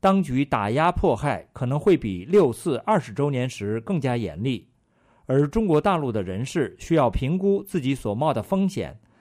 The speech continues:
自己的自由是否因此会受到限制等等。不过盛雪强调，参与的人越多，大家整体的风险就越少。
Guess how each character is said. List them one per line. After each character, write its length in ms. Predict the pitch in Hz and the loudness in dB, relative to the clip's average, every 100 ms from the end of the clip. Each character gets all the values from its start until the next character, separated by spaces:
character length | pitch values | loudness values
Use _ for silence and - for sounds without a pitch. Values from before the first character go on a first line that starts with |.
| _ - | _ -8
自 200 | 226 165 | -4 -4
己 140 | 107 | -4
的 100 | 107 | -6
自 220 | - 202 | 0 0
由 340 | 120 104 143 - | 2 2 0 -2
是 220 | - 220 | -8 -2
否 240 | 185 120 110 | 0 2 2
因 180 | 196 190 | 0 -2
此 240 | - 92 | -2 -6
会 260 | 87 170 127 | 0 2 2
受 200 | 117 175 | 2 0
到 120 | 120 | 0
限 300 | - 220 120 | 0 -2 -2
制 140 | 107 | -4
等 180 | - 104 | -8 -6
等。 180 | 107 69 _ _ _ _ _ _ _ | -8 -8 _ _ _ _ _ _ _
不 120 | 160 | 0
过 160 | 175 156 | 4 4
盛 220 | - 190 | 4 0
雪 160 | 113 | 0
强 260 | 90 101 98 | -6 -6 -2
调， 240 | 151 107 - _ | 0 0 -4 _
参 260 | - 208 214 | -4 0 2
与 80 | 202 | 2
的 140 | 135 | 2
人 180 | 107 120 | 0 0
越 220 | 180 147 | 2 2
多， 400 | 98 170 175 - _ _ _ | 2 2 0 -4 _ _ _
大 180 | 175 117 | -2 0
家 220 | 139 135 | 0 0
整 260 | 123 135 | 0 0
体 140 | 190 123 | 0 -2
的 100 | 98 | -4
风 240 | - 180 | -2 0
险 320 | 170 107 78 | 0 -4 -6
就 140 | 78 131 | -4 0
越 180 | 180 127 | 2 0
少。 360 | - 73 - | -2 -14 -16